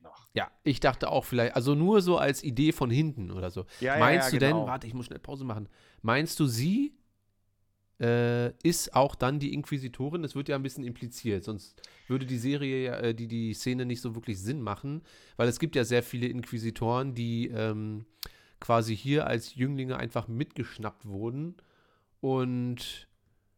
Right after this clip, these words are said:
Speaker 2: würde schon Sinn machen, dass sie jetzt diejenige ist, die dann,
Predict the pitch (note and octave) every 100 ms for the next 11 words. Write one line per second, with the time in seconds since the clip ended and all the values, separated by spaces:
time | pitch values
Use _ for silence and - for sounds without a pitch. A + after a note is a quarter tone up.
0 | _ _ _ _ _ - C3+ C3+ C#3+ A#2
1 | C3 A2 F#2+ G#2+ G2+ - A#2 A#2+ A2+ -
2 | A#2 A2+ A#2 G#2+ A2+ A2 A2+ - - -
3 | A2+ G#2 G#2+ G#2+ G#2 G#2 G#2